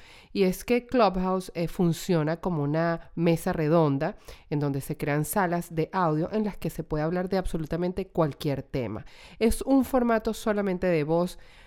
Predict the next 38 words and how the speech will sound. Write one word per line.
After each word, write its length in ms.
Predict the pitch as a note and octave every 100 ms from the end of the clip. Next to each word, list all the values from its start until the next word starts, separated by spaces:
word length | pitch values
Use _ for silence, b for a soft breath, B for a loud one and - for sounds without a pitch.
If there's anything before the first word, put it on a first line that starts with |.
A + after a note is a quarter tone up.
| B
parecido 680 | A#3 A3 G#3+ - C#4 E4+ G#4+
a 80 | C4
los 140 | F#3
podcasts, 600 | - G3 E3 G3+ A#3 - b b -
pero 480 | C4+ A#3 G#3 - -
estas 280 | G3+ - A3+
conversaciones 720 | C#4 A3+ F#3+ E3 - E3 F#3+
que 120 | G3
surgen 760 | - - C#4+ C#4+ E3 D#3+ C#3 C#3+
en 180 | C#3+ C3+
esta 200 | C#3 G#3
aplicación 580 | G3+ C#3 D#3 - F#3+ F3+
son 200 | G#3 G3+
completamente 800 | A3 A3 G#3 G#3 G3+ G3 - -
en 300 | D#3+ D#3 D#3+
vivo 420 | A3 A#3 G#3 E3+
y 80 | F3
no 180 | D#3+ C#3+
quedan 260 | D#3+ D3 D#3
grabadas, 580 | D3 C3 E2+ F#2+ - B B B -
lo 180 | F3+ E3
cual 380 | F3+ D#3+ D3+ -
crea 520 | F3+ F3 F3 G3 A#3 B B
esa 300 | - F#3 A#3+
necesidad 680 | B3 A3+ G3 E3 F#3 E3 D#3+
de 100 | G3
no, 220 | G3 E3 -
no 220 | G3 E3
querer 280 | F3+ F3 F3
perderte 560 | F#3 E3+ F3 E3+ E3 F3
nada 380 | F#3 F#3+ F#3+
de 80 | G#3+
lo 140 | G#3 F3
que 80 |
suceda 480 | C#3+ D3+ - D3 D#3+
en 140 | F#3 F3
la 60 |
aplicación, 580 | F3+ A3+ A#3+ A3 A3 G3+